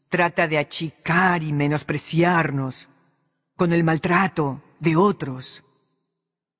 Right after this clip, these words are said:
Pero quiero que sepas que aún cuando yo sufría maltrato y abandono,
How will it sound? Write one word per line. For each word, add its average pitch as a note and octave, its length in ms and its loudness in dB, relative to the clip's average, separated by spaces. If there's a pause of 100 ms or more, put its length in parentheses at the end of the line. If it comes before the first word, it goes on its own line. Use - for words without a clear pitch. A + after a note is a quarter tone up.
(840)
Pero F#3+ 240 2
quiero A#3+ 240 2
que A3 120 0
sepas F#3+ 340 -2
que F3 140 2
aún E3+ 340 2 (1800)
cuando F#3 300 2
yo A#3+ 180 0
sufría A#3+ 400 2
maltrato E3+ 800 0 (880)
y E3+ 140 4
abandono, D#3+ 760 2